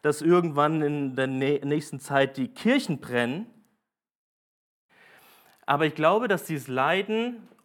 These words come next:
um Jesu Willen gar nicht mehr so weit weg ist, wenn wir beginnen, mutig zu Themen die Wahrheit zu sagen,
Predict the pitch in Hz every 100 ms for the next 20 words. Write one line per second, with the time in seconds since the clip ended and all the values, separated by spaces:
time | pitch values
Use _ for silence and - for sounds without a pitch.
0 | _ 151 156 143 165 196 233 147 160 175
1 | 156 _ 151 165 196 214 190 180 175 170
2 | 156 160 131 139 139 151 147 - 147 165
3 | 160 170 170 175 _ _ _ _ _ _
4 | _ _ _ - 160 160 170 165 175 160
5 | 175 196 196 196 196 - - - - -
6 | 175 175 180 180 143 127 131 160 160 165
7 | 165 - 147 135 131 131 127 123 131